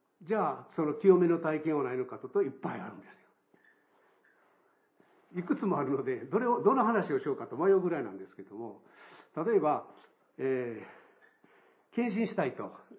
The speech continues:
学生時代にバイブルキャンプで与えられて、えー、西田先生とこ行った時に、「じゃあ祈んなさい」と言われた後ですね、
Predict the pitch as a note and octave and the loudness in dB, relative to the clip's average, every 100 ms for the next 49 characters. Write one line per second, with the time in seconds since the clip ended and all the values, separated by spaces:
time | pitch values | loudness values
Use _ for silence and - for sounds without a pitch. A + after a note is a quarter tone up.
0 | C#3+ - - - B2+ C#3 D3+ D3+ C3+ C3 | -20 -20 -20 -20 -12 -10 -6 -4 -4 -6
1 | A2 A#2 A#2 C#3 C#3+ C#3+ C3+ A#2+ A2 A#2+ | -6 -8 -8 -8 -6 -6 -6 -6 -8 -8
2 | B2 A#2 G#2+ - C3+ A#2+ - - - - | -8 -10 -12 -8 -6 -6 -10 -20 -20 -20
3 | _ A2+ A2 B2+ C#3+ B2+ B2 G#2 G#2+ B2 | _ -16 -12 -12 -10 -10 -10 -10 -10 -12
4 | A2 G2 A#2 D3+ A2+ - - _ - A#2 | -14 -14 -6 -6 -6 -10 -20 _ -12 -6
5 | C3+ D#3+ D#3+ - B2+ A2 A#2 C3+ C3+ A#2 | -2 0 -2 -2 -4 -6 -6 -4 -6 -10
6 | G#2+ C3 G#2+ - G#2+ G2 | -8 -10 -10 -12 -16 -16